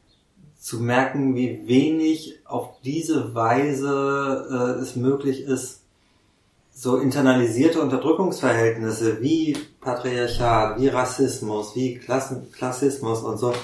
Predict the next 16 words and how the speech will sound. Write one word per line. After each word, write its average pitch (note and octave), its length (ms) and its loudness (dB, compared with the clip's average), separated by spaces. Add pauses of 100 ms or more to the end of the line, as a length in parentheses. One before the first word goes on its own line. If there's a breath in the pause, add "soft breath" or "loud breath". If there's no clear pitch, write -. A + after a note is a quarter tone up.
(340 loud breath)
äh, A#2+ 260 -2
da A#2+ 200 2
ranzukommen. G#2 760 -2 (840 soft breath)
Und A#2 180 -8
in A2+ 80 -4
meiner A#2 280 2
Position A#2+ 540 0
als A#2 280 -2
weißer A#2 320 4
Mann A2+ 400 0
in B2 180 -4
dieser B2 240 -4
Gesellschaft A#2 640 0
mit A2+ 160 -6
deutschem A2+ 380 0
Pass, - 440 -2